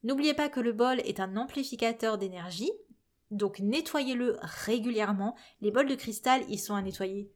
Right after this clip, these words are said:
très, très, très, très, très, très, très, très, très, très, très, très régulièrement, euh, vibratoirement parlant, hein, j'entends, avec une fumigation par exemple, ou même aussi physiquement, pourquoi pas, avec un chiffon microfibre. Pas de sopalin pour les bols de cristal parce que la fibre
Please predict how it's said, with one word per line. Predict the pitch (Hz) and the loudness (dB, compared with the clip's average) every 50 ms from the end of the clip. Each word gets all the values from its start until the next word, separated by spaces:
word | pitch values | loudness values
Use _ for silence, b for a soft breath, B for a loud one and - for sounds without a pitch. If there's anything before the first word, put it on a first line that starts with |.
| _ _ | _ _
très, | - - - - 233 226 214 214 | -14 -10 -4 0 2 2 2 0
très, | - - - 190 185 175 | -6 -8 -8 -8 -8 -8
très, | - - - 185 185 | -10 -10 -8 -8 -8
très, | - - - 190 185 180 | -8 -10 -10 -8 -8 -8
très, | - - - 180 190 185 | -10 -10 -6 -6 -6 -6
très, | - - - 233 233 226 B B B B B B B - | -8 -4 0 0 0 0 B B B B B B B -12
très, | - - 359 349 339 | -4 0 2 2 2
très, | |
très, | - - - 269 262 | 0 0 -2 -2 -2
très, | - - 254 240 | -2 -2 -2 -2
très, | 240 - - 220 | -2 -2 -2 -2
très | 220 - - - 220 | -2 -4 -4 -4 -4
régulièrement, | 208 196 185 - 208 190 185 175 185 180 180 196 214 - B B B B B B - | -4 -4 -4 -4 -4 -4 -2 -4 -6 -4 -2 -2 -2 -4 B B B B B B -2
euh, | 185 180 180 180 180 175 175 175 165 160 160 - - _ _ _ _ - - | -2 0 0 0 0 -2 -2 -4 -4 -6 -8 -10 -14 _ _ _ _ -10 -6
vibratoirement | - 208 170 202 196 208 196 196 202 196 190 190 180 | -4 -4 -2 0 2 2 2 2 2 2 2 0 0
parlant, | - 185 170 175 190 208 220 | -2 -2 -2 0 0 2 2
hein, | 208 196 | 2 2
j'entends, | 196 180 175 160 - 220 220 220 | 0 -2 -6 -2 0 2 2 2
avec | 196 185 185 - - | 2 0 -2 -6 -6
une | 190 190 - | -6 -6 -6
fumigation | - - 196 196 196 196 190 - - - 226 | -4 -2 0 0 0 0 0 0 -2 -2 -2
par | 220 196 175 | -2 -2 -4
exemple, | 175 175 - 202 240 254 - 196 - B B B B B B B B | -4 -4 -4 -4 -4 -4 -4 -8 -12 B B B B B B B B
ou | 202 | 2
même | 208 220 226 240 214 | 4 6 6 6 4
aussi | 202 202 - - 233 | 2 0 -2 -4 -6
physiquement, | - - 208 196 196 196 208 214 220 | -4 -4 -4 -4 -4 -2 -2 -2 -2
pourquoi | 214 - 208 - 190 185 | -4 -6 -6 -4 -4 -2
pas, | - 202 | 2 2
avec | 208 196 190 190 | 2 2 0 -2
un | 180 | -4
chiffon | 170 - - - - - 196 | -6 -6 -8 -8 -6 -6 -4
microfibre. | 190 190 - - - 175 - - - 254 254 226 175 - - - - - - - - | -6 -6 -8 -10 -12 -10 -10 -8 -6 -4 -2 -2 -4 -4 -6 -16 -20 -20 -20 2 8
Pas | - 262 254 | 8 8 10
de | 247 240 | 8 6
sopalin | 226 - 214 202 202 196 190 190 185 | 2 2 0 0 0 0 -2 -2 -4
pour | 180 - - | -6 -8 -10
les | 180 185 | -8 -6
bols | 180 185 185 | -6 -6 -6
de | 185 180 | -8 -10
cristal | - - 175 - - 196 196 185 | -10 -10 -10 -4 -2 -2 -2 -2
parce | - 175 - | -4 -8 -12
que | - - | -10 -10
la | - - | -10 -10
fibre | 160 - - - 233 220 - - | -10 -8 -6 -4 -4 -4 -4 -8